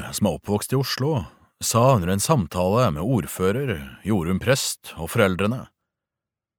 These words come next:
På landsbygda, der alle kjenner alle, fungerer en spesiell sosial mekanisme. Et gruppetilhørighetens lim. Folk følger med,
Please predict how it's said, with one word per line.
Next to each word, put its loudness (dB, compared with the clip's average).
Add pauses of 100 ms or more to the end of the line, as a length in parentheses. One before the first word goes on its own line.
(520)
På 6
landsbygda, 4
der 0
alle -2
kjenner 0
alle, -2 (500)
fungerer 2
en -2
spesiell -2
sosial 0
mekanisme. -2 (760)
Et -4
gruppetilhørighetens 0
lim. 0 (960)
Folk -10
følger 0
med, -4